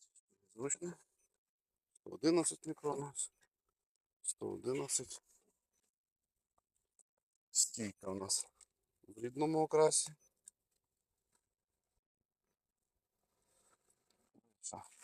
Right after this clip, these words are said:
двадцять один мікрон. Сто п'ять мікрон. Сто п'ятнадцять. Сто сім теж в рідному окрасі.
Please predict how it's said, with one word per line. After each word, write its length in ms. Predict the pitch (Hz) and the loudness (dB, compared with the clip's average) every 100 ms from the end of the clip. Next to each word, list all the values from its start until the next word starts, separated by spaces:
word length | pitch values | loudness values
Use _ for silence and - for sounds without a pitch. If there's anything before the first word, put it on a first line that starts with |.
| - _ _ _ _ _ - | -20 _ _ _ _ _ -20
двадцять 480 | 95 92 92 - - | -20 -16 -10 -10 -10
один 240 | 101 101 95 | -18 -18 -20
мікрон. 300 | - 95 98 _ _ _ _ _ _ | -20 -20 -20 _ _ _ _ _ _
Сто 220 | - 101 - | -16 -16 -6
п'ять 180 | 104 - | -6 -6
мікрон. 380 | - - - 87 - _ _ _ _ _ _ _ _ _ _ | -16 -20 -20 -20 -20 _ _ _ _ _ _ _ _ _ _
Сто 200 | - - | -18 -18
п'ятнадцять. 800 | _ 101 - 101 92 - - - - _ _ _ _ _ _ _ _ _ _ _ _ - | _ -20 -8 -6 -2 -2 -2 -12 -16 _ _ _ _ _ _ _ _ _ _ _ _ -8
Сто 280 | - - | -6 -4
сім 340 | 104 - 95 95 _ | 2 2 2 -8 _
теж 280 | 101 - - | -8 -6 -2
в 20 | |
рідному 420 | 113 120 147 151 | -2 0 0 0
окрасі. 460 | 151 160 165 - | 0 2 2 2